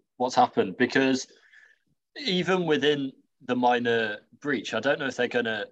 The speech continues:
announce exactly what the breach is, but, you know, being ten grand over compared to being seven million dollars over is obviously a huge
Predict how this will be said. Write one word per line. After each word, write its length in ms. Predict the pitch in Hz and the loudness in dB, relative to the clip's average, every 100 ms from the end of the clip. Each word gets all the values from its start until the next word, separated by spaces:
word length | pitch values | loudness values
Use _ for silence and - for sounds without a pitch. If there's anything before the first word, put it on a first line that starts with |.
| - | -8
announce 360 | 113 120 - 113 | -2 -2 -4 -10
exactly 380 | 95 95 - | -10 -12 -12
what 220 | 98 107 110 | -10 -10 -12
the 80 | 95 | -6
breach 320 | 110 104 - | -6 -2 2
is, 300 | 110 85 - _ | 2 2 -8 _
but, 380 | 110 107 107 - _ _ _ _ - | 4 6 6 2 _ _ _ _ 0
you 140 | 127 | 2
know, 140 | 95 | 2
being 480 | 95 135 135 123 113 - | 2 2 2 2 -2 -10
ten 240 | - 127 104 | -2 -2 2
grand 300 | 107 117 104 | 4 4 2
over 260 | 101 95 | -2 -2
compared 460 | 90 101 92 107 95 | -6 -8 -4 -2 -2
to 340 | - 101 95 - | -4 -4 -4 -6
being 320 | 107 98 95 | -8 -8 -8
seven 300 | 98 110 95 | -4 -2 -2
million 260 | 98 98 95 | -4 -6 -4
dollars 320 | 110 113 101 | -2 0 0
over 220 | 95 87 | -4 -4
is 100 | 92 | -8
obviously 380 | 101 95 90 98 | -8 -8 -10 -10
a 40 | 92 | -8
huge 560 | 104 98 90 - - | -6 -6 -6 -8 -10